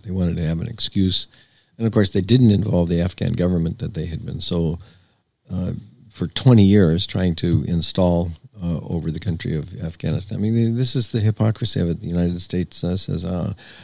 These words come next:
"Russia's bad invading, uh, Ukraine." Excuse me, what was, what was the U S doing in Iraq and, and Afghanistan for twenty years? And that's not even part of the,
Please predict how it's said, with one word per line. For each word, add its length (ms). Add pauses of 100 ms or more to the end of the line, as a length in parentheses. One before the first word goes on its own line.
(100)
"Russia's 300
bad 300
invading, 520
uh, 60
Ukraine." 640 (920)
Excuse 340
me, 60
what 220
was, 220
what 160
was 140
the 60 (100)
U 60
S 100
doing 300
in 100
Iraq 380
and, 420
and 180
Afghanistan 540
for 140
twenty 300
years? 420
And 80
that's 200
not 140
even 240
part 220
of 100
the, 160